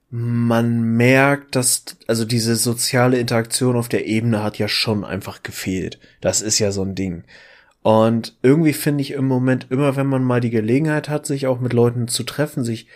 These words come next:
auch mit Leuten zu treffen, die man länger nicht gesehen hat,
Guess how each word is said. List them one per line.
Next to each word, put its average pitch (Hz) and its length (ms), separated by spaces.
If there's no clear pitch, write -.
auch 120 100
mit 123 140
Leuten 135 240
zu 120 80
treffen, 123 240
die 120 80
man 117 160
länger 120 200
nicht 113 160
gesehen 120 460
hat, 123 240